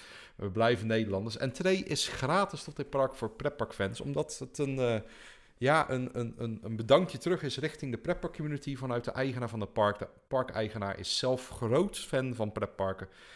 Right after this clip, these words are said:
en heeft zijn eigen pretpark gestart. Ja, hoe tof is dat? Als je liefhebber bent van pretparken en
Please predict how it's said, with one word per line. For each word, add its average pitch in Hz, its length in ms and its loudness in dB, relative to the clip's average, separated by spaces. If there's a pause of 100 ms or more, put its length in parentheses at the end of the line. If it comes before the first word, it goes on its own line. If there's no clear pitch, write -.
(200)
en 113 220 -4
heeft 107 300 0
zijn 95 240 -4
eigen 139 420 -2
pretpark - 460 0
gestart. - 400 -4
Ja, 95 220 -2
hoe 123 200 -2
tof 113 220 0
is 85 140 -4
dat? - 420 2
Als 104 220 -2
je 98 140 -2
liefhebber 110 420 2
bent 98 200 4
van 90 160 -2
pretparken - 580 0
en 104 200 -4